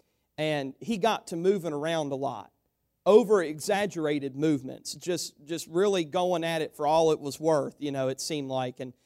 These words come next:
she was about to lean up and just make sure everything was okay, but when she was about to lean up, she caught a glimpse of a teenage boy who was sitting about a couple rows in front of the five-year-old.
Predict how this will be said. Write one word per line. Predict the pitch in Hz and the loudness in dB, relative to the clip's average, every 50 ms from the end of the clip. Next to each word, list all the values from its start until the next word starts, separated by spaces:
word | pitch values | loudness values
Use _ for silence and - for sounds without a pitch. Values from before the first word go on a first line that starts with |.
| _ _ _ _ - | _ _ _ _ -6
she | - 220 | -2 -2
was | 202 180 180 | 0 -2 -2
about | 147 226 254 294 - | 0 -2 -2 -2 -2
to | - 220 | -2 -2
lean | 180 185 202 190 175 175 | 0 0 0 -2 0 0
up | 208 226 214 - | 0 0 0 -2
and | - 165 151 | -4 -6 -6
just | 175 160 - | -6 -6 -4
make | 165 170 196 220 - | -2 0 0 0 0
sure | - - 226 202 180 | -2 -2 -2 0 2
everything | - 202 226 220 208 190 185 226 208 214 208 | 2 2 0 0 -2 -4 -2 -4 -4 -4 -4
was | 196 180 - | -6 -6 -4
okay, | - 180 175 165 - - 226 247 262 262 226 190 170 | -2 -2 -2 -2 -2 -4 -4 -4 -2 -2 -2 -2 -2
but | 151 160 151 - _ _ _ _ | 0 -2 -4 -4 _ _ _ _
when | - 185 208 | -4 -4 -4
she | 185 - 220 | -2 -2 -6
was | 202 165 | -6 -4
about | 185 170 208 214 - - | -2 -2 -2 -2 -2 -2
to | 214 | -4
lean | 196 208 208 196 196 | -2 0 0 0 2
up, | 233 240 - - | 2 2 0 -2
she | - 202 175 | -4 -8 -6
caught | - 175 220 214 196 | -2 2 2 2 2
a | 170 | 2
glimpse | 160 135 160 196 226 254 254 190 - - - - | 0 -2 -4 -2 0 0 -2 -2 -4 -8 -10 -4
of | - 175 165 151 | -2 -2 0 0
a | 160 | 0
teenage | 151 - - 247 277 302 277 226 196 175 160 - - 143 | -2 -2 -4 -4 -4 -2 -2 -2 -2 -2 -2 -4 -4 -2
boy | 151 143 139 135 135 135 139 147 143 _ _ _ _ _ _ _ _ _ _ - | 0 0 2 2 2 2 2 0 -2 _ _ _ _ _ _ _ _ _ _ -4
who | - 226 | 0 2
was | 214 202 196 - | 4 4 4 4
sitting | - 240 240 233 220 208 | 2 2 2 2 2 0
about | 180 190 185 185 175 - - _ _ - | 0 0 2 2 0 0 -4 _ _ -8
a | 151 | -8
couple | 160 - 180 170 - - 165 151 | -6 -2 -2 -2 0 0 0 2
rows | 160 160 160 165 165 160 - | 4 4 6 6 4 2 0
in | 180 160 - | -4 -6 -4
front | - 156 151 | -4 -4 -4
of | 151 | -4
the | 160 190 | -4 -4
five-year-old. | - 277 294 330 311 233 170 147 143 139 104 78 - - - _ | -4 -2 -2 0 0 -2 -2 -4 -4 -6 -8 -10 -12 -16 -20 _